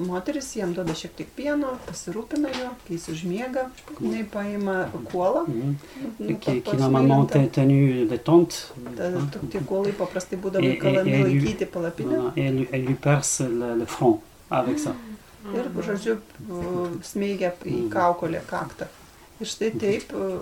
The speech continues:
Speaker 1: Joelė išgelbsti visą Izraelio tautą nuo didžiausio tuo metu jos priešo.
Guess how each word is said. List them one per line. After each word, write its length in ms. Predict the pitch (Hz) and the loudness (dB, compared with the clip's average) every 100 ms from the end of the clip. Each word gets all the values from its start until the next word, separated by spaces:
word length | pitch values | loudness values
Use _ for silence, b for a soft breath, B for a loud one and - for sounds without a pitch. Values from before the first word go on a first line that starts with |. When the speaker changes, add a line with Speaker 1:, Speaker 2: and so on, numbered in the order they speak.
| - - - 190 | -8 -14 -10 -4
Speaker 1:
Joelė 480 | 180 170 165 214 208 | 0 2 2 0 -2
išgelbsti 960 | 190 175 170 143 110 - 202 196 196 196 b b b - 175 | -4 -4 -2 -4 -6 -6 -4 -2 -4 -6 b b b -12 -10
visą 220 | 185 190 | -6 -6
Izraelio 440 | 190 190 190 185 | -6 -4 -4 -4
tautą 360 | 175 165 196 254 | -4 -4 -4 -2
nuo 140 | 220 190 | -2 -2
didžiausio 640 | 175 202 202 202 - 196 190 | -2 -2 -4 -4 -4 -6 -6
tuo 120 | 190 | -4
metu 320 | 180 170 175 | -4 -4 -4
jos 280 | 185 180 170 - - | -4 -4 -6 -8 -6
priešo. 380 | 180 175 - | -6 -4 -8